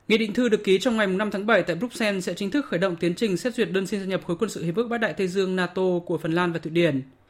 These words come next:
Để được trở thành thành viên chính thức của Liên minh quân sự, hai quốc gia Bắc Âu cần nhận được sự đồng ý của Nghị viện toàn bộ ba mươi quốc gia thành viên nato.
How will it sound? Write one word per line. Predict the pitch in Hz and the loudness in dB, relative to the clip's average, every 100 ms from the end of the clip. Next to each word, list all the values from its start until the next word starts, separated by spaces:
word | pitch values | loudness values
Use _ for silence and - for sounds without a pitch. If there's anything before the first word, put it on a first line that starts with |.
| _ _ | _ _
Để | 220 | 6
được | 208 214 | 6 6
trở | 214 | 4
thành | 220 196 | 0 0
thành | 214 190 | 0 2
viên | 220 | 2
chính | 226 208 | 2 -2
thức | 320 | 0
của | - | 2
Liên | 196 | 0
minh | 202 | 0
quân | 208 196 | -2 0
sự, | 226 208 - - _ | 2 2 2 -10 _
hai | - 214 | -4 0
quốc | 254 | 0
gia | 233 | 0
Bắc | 240 | 0
Âu | 233 220 208 | 2 0 2
cần | 196 185 | 0 0
nhận | 170 | -2
được | 170 | -4
sự | 185 | -2
đồng | 170 165 | -2 2
ý | 160 | 2
của | 180 226 | 2 2
Nghị | 160 165 | 2 0
viện | 160 175 170 | 0 -4 -2
toàn | 180 170 | 0 0
bộ | 175 | 0
ba | 160 190 | 0 -4
mươi | 202 | -4
quốc | 240 | -4
gia | 214 | -2
thành | 185 165 | -2 -2
viên | 180 180 | -2 -2
nato. | 175 196 | -2 0